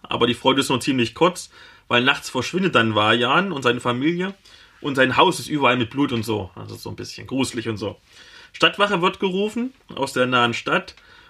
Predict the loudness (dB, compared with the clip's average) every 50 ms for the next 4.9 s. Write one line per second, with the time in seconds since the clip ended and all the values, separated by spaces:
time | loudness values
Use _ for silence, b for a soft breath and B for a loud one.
0 | b b 2 4 4 4 4 2 -2 0 2 2 2 4 4 4 4 2 0 2
1 | 2 2 2 2 2 0 -2 0 2 4 4 2 2 -2 -2 -2 -2 0 -2 -2
2 | -2 0 2 4 4 4 4 4 6 6 6 4 4 2 0 0 2 2 2 2
3 | 2 2 0 0 -2 -2 -2 -4 -4 -2 -2 0 0 0 0 2 2 2 4 4
4 | 2 0 2 4 4 4 4 4 2 2 2 0 0 0 -4 -6 -8